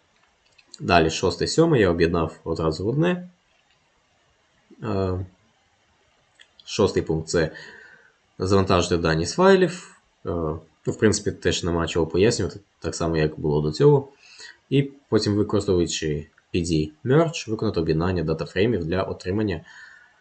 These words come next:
такого результату. Ну і, власне, я також демонстрував, е, як використовувати merge, просто вказую тут вже інші параметри. Е, ну і ось так само можете порівняти.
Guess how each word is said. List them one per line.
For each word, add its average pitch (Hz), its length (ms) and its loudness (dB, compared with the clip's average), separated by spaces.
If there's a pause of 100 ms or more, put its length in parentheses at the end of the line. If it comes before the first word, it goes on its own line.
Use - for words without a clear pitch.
(200)
такого 98 360 4
результату. 82 600 -4 (760)
Ну 139 120 6
і, 127 40 10
власне, 101 300 4
я 85 60 0
також 85 440 -4
демонстрував, 95 840 -2
е, - 20 -12 (1300)
як 85 180 4
використовувати 82 540 -2
merge, 143 420 2 (340)
просто - 200 -4
вказую 87 360 0
тут 80 160 -4
вже 85 180 0
інші 85 280 -4
параметри. 78 560 -6 (1400)
Е, 82 400 -6 (100)
ну 135 140 4
і 110 100 8
ось 87 160 2
так - 180 -6
само 85 240 -2
можете 80 340 -4
порівняти. 78 640 -6